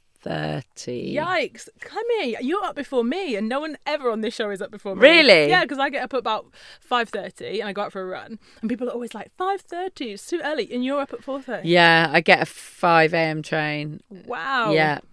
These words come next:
Speaker 2: Wow.
Speaker 1: Yeah, that's quite early. It's all right in the summer, actually, 'cause as my train leaves, uh, the station, the sunrise comes up. So that's really nice. You
Speaker 2: That's
Speaker 1: always, like,
Speaker 2: nice.
Speaker 1: chase the sunrise along the hills.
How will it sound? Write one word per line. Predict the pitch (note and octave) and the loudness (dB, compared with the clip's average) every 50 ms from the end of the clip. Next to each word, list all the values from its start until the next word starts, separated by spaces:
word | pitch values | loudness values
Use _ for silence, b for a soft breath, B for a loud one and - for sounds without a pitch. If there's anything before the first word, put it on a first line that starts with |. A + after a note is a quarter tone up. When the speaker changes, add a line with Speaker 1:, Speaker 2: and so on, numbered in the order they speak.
| - _ _ - - | -20 _ _ -20 -14
Speaker 2:
Wow. | F#3 F3+ G3 F3 E3 - F#3 G3 F#3 | -8 -6 -6 -6 -6 -8 -10 -12 -14
Speaker 1:
Yeah, | - - - D3+ C#3+ C#3 | -14 -10 -4 -4 -2 0
that's | C#3+ D3 C#3 C#3 - | 0 -2 -4 -6 -10
quite | - - D3+ C3 B2+ | -6 -4 -4 -2 -2
early. | C#3 C#3 C#3 C#3+ C#3+ C#3 C#3 - | -4 -4 -4 -4 -6 -6 -2 -2
It's | - F#3+ D#4 | -2 2 6
all | F4+ A#4+ A4+ | 8 8 8
right | G3+ | 8
in | A3 G#3+ | 8 6
the | A3+ | 0
summer, | - - C#4 B3+ G#3+ | 2 0 2 2 2
actually, | D#3 B2 - D#3 C#3+ A#2+ | 0 0 0 -2 -2 -2
'cause | - E3 D3 D3 - | -2 -6 -6 -6 -2
as | - E3 D#3+ D3 - | -2 -2 -2 -2 -4
my | F3 E3+ E3 | -4 -6 -6
train | D#3+ - D#3+ D3+ D3+ D3 | -6 -6 -8 -6 -6 -6
leaves, | C#3+ D3 D3 C#3+ - - - _ _ - | -4 -6 -6 -6 -8 -12 -20 _ _ -10
uh, | C3 C3+ C3+ B2+ - | -8 -8 -8 -10 -12
the | - - C#3 C3+ | -12 -12 -12 -12
station, | - - D#3+ D3+ C3 - - - D3 B2 A2+ - | -10 -10 -10 -10 -10 -10 -12 -14 -14 -14 -14 -16
the | - C#3 | -16 -16
sunrise | - - - C3 C3 B2 C3 - - | -14 -14 -12 -12 -12 -12 -14 -16 -18
comes | - - - - | -20 -20 -20 -20
up. | - G1+ - - | -20 -20 -20 -20
So | - - | -20 -20
that's | - - - - - | -20 -18 -18 -20 -20
really | - B2 B2 | -18 -18 -18
nice. | - B2 B2+ A#2+ - - | -16 -16 -18 -16 -12 -12
You | D#3+ | -10
Speaker 2:
That's | |
Speaker 1:
always, | D#3 D3 C3+ - | -10 -10 -10 -12
like, | - F3+ | -14 -14
Speaker 2:
nice. | F3+ F#3 | -12 -8
Speaker 1:
chase | - C#3+ C3 - | -6 -6 -8 -8
the | - - - | -12 -16 -14
sunrise | - C3+ C3+ C3+ C#3 C3+ C3 B2 - | -12 -10 -8 -8 -8 -10 -12 -14 -16
along | D3 D3 C3+ C3 C3 C3 | -14 -14 -12 -12 -12 -12
the | C3 C3 | -12 -12
hills. | B2 C3+ C3+ B2+ B2 B2+ - | -12 -12 -12 -12 -14 -14 -16